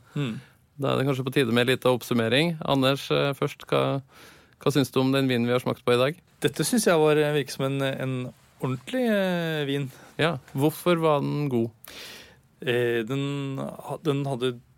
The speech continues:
Speaker 1: fin frukt, som
Speaker 2: Mm.
Speaker 1: var ganske tydelig og lett å kjenne frukta.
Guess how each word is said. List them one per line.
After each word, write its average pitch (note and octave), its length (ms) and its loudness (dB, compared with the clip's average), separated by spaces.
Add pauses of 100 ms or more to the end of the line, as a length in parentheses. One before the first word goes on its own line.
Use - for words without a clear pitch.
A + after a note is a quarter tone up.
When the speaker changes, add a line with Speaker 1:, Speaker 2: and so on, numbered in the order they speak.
(140)
Speaker 1:
fin A#2+ 280 -6
frukt, - 440 -8 (400)
som - 160 -2
Speaker 2:
Mm. - 40 0
Speaker 1:
var C#3+ 80 2
ganske C3+ 280 -4 (120)
tydelig C#3 540 -4
og D#3+ 120 0
lett C3 180 -8
å - 100 -16
kjenne B2 180 -10
frukta. A#2 300 -4